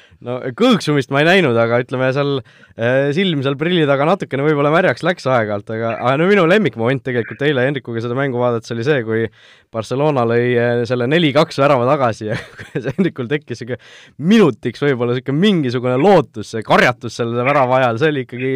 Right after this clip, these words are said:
nagu selline, et kõrvalt vaadates oli pä-, pä-, päris naljakas see, aga, aga tõesti, eh, noh, ega, ega seal läks niimoodi, nagu ta minema pidi lõpuks ja,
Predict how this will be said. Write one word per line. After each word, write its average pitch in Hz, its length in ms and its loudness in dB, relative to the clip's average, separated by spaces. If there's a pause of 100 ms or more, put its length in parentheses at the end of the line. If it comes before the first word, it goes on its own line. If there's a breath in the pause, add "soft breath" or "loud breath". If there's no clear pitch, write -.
nagu 131 180 -4
selline, 143 380 -2
et 127 140 -14 (400 loud breath)
kõrvalt 156 360 0
vaadates 143 380 0
oli 131 100 0
pä-, 160 220 0
pä-, - 220 -2 (120)
päris 160 380 0
naljakas 139 500 -4
see, 104 140 -10
aga, 104 160 -12 (540 loud breath)
aga 117 280 -4
tõesti, 123 380 -4
eh, 120 300 0
noh, 131 180 -6 (480)
ega, 127 260 -4
ega 143 220 0
seal 147 180 0
läks 156 240 -2
niimoodi, 131 320 2
nagu 123 240 -2
ta 131 140 0
minema 135 420 -2
pidi 160 220 0
lõpuks 123 400 -6
ja, 113 140 0